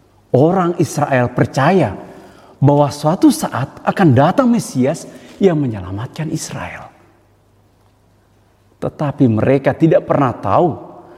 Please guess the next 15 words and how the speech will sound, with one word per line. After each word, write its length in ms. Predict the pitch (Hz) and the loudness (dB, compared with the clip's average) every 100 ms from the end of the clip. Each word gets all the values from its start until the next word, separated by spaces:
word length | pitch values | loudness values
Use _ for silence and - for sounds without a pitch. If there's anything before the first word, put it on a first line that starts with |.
| - _ _ | -20 _ _
kalau 280 | 151 135 117 | 0 2 2
Mesias 560 | 113 - - 131 - 131 | -2 -4 0 0 0 -2
itu 280 | - 127 | 0 -4
adalah 440 | 127 104 98 92 - - _ _ _ _ _ | -2 -4 -4 -6 -10 -20 _ _ _ _ _
Allah 600 | 113 165 180 160 - - | 2 4 2 0 -8 -16
sendiri. 720 | - 135 110 95 - 76 - - _ _ _ _ _ _ _ _ _ _ _ - | -10 -6 -4 -6 -8 -16 -20 -20 _ _ _ _ _ _ _ _ _ _ _ 0
Mereka 420 | 143 147 139 135 | 2 2 0 -2
membayangkannya 880 | 123 101 101 131 147 139 117 110 110 | -2 -2 0 0 0 -2 -4 -4 -4
seperti 840 | 101 107 - 107 - 110 101 92 110 - - _ _ _ _ | -8 -10 -6 -6 -2 -2 -2 -4 -10 -18 -20 _ _ _ _
seorang 640 | - 127 127 117 101 90 - | -4 0 2 0 -2 -6 0
tokoh 480 | 147 - 120 - | 0 0 -4 -4
politis 840 | 113 113 127 127 190 - - - - - - _ _ _ | -2 2 2 2 -2 -2 -10 -16 -20 -20 -20 _ _ _
yang 200 | 131 139 | -2 0
akan 320 | 113 143 123 113 | -2 0 0 0
membebaskan 800 | 107 98 120 160 - - 202 | 0 -2 0 0 -2 -6 -2